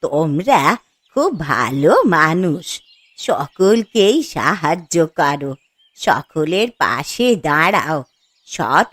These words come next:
পথে চলো। দেখবে, বিধাতা একদিন ঠিক মুখ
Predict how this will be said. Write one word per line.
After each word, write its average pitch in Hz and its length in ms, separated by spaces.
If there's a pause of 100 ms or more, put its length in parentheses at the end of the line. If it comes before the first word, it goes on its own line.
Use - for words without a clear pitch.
পথে 175 420
চলো। 143 480 (400)
দেখবে, 151 720 (380)
বিধাতা 165 680
একদিন 220 680
ঠিক 247 720
মুখ 208 320